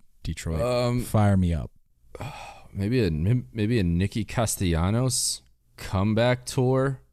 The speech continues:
Speaker 2: Interesting. <laughs>
Speaker 1: Real interesting.
Speaker 2: Interesting. Nah, I don't think he wants to play in cold weather anymore. I could see
Speaker 1: Yeah, I
Speaker 2: him
Speaker 1: don't think he wanna
Speaker 2: bouncing.
Speaker 1: Detroit.
Speaker 2: Anyway.
Speaker 1: I'd love
Speaker 2: I
Speaker 1: to
Speaker 2: see him
Speaker 1: see
Speaker 2: going
Speaker 1: it,
Speaker 2: to the
Speaker 1: though.
Speaker 2: Padres.
Speaker 1: No, don't say,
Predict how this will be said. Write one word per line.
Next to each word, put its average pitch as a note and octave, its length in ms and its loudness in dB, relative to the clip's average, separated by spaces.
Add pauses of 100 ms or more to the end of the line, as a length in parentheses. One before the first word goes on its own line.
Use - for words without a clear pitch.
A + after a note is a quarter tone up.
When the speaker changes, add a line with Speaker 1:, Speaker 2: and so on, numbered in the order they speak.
(840)
Speaker 2:
Interesting. A2 960 2 (340)
<laughs> B2 60 0 (680)
Speaker 1:
Real A#2+ 580 4
interesting. G#2 680 4 (220)
Speaker 2:
Interesting. C3 1300 4 (420)
Nah, C#2 220 -2
I C#2 40 -2
don't D2+ 140 -2
think D#2 120 -4
he D2+ 80 -2
wants D2+ 200 -2
to D2+ 80 -8
play D#2+ 260 -2
in C#2 180 -4
cold D2+ 280 -8
weather D2+ 220 -4
anymore. D2+ 300 -4
I D#2 60 -4
could D#2 120 -8
see D#2 120 -6
Speaker 1:
Yeah, D2 60 -2
I - 20 -6
Speaker 2:
him C#2+ 40 -6
Speaker 1:
don't C#2+ 80 -6
think - 140 -8
he D2+ 60 -6
wanna D2 140 -8 (340)
Speaker 2:
bouncing. D#2+ 380 -4
Speaker 1:
Detroit. F2 300 -6 (400)
Speaker 2:
Anyway. D#2+ 280 -10 (480)
Speaker 1:
I'd E2 60 -6
love D#2+ 140 0
Speaker 2:
I - 20 2
Speaker 1:
to F2+ 60 2
Speaker 2:
see G#2 80 2
him G2+ 40 4
Speaker 1:
see F#2 80 6
Speaker 2:
going E2 100 6
Speaker 1:
it, D2+ 40 0
Speaker 2:
to G#2 60 6
the F#2+ 60 6
Speaker 1:
though. F#2+ 80 4
Speaker 2:
Padres. C#2+ 640 -4 (400)
Speaker 1:
No, C3 240 0
don't B2+ 240 0
say, - 240 -6